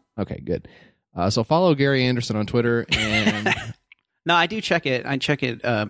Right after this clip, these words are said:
Speaker 2: probably daily, more than, more than you do. When we get the emails and stuff and
Speaker 1: Yeah.
Speaker 2: um, Patreon messages and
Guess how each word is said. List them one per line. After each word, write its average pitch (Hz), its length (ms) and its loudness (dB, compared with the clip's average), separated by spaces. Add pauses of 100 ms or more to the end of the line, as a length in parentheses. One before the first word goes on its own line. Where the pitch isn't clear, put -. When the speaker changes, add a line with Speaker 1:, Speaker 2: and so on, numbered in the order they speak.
Speaker 2:
probably 110 280 -2
daily, 104 460 -4 (120)
more 110 220 -2
than, 107 260 -8 (240)
more - 140 -8
than 101 100 -6
you 101 160 -8
do. 101 240 -10 (380)
When 101 160 -6
we 113 100 -2
get 117 140 -2
the 107 220 -4
emails 104 340 -4
and 104 120 -10
stuff 98 360 -6
and - 120 -8
Speaker 1:
Yeah. 90 200 0 (920)
Speaker 2:
um, 113 480 0
Patreon 117 420 -2
messages 104 600 -4
and 104 200 -8